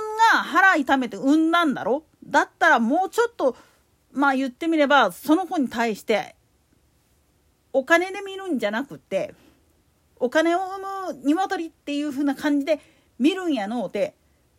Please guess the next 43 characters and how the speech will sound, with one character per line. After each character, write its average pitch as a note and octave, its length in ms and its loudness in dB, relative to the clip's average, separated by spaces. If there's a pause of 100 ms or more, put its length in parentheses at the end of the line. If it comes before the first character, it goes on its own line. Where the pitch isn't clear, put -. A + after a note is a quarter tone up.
(240)
将 G#4+ 320 -4
来 F4+ 180 0
の C4 100 -6
こ C4 80 -18
と B3 160 -2
を A3+ 80 -4
考 D#4 200 -6 (200)
え - 40 -14
た C4 100 -6
上 D4+ 200 -6
で D#4 120 -6
自 A3 160 -10
分 C#4+ 180 -4
が D#4+ 160 -2 (1000)
犠 G#3 180 -8
牲 E4+ 260 -2
に F4 100 -2
な F4 100 0
れ F#4 120 -4
る D#4+ 80 -6
部 C#4 140 -8
分 C#4+ 120 -4
は E4 120 -4
犠 A3 80 -6
牲 C#4+ 260 0
に - 20 4
な D#4 140 0
っ E4 80 -18
て F4 80 -8
い B3+ 80 -8
こ C4 80 0
う A#3+ 80 0
じ A3+ 80 -6
ゃ - 20 -4
な G3 140 -4
い F3 60 -10
か D#4 100 -2
っ F4+ 100 -4
て D4 80 -8
い C#4 60 -4
う C#4 80 -2
風 B3+ 180 -6
に E3+ 340 -8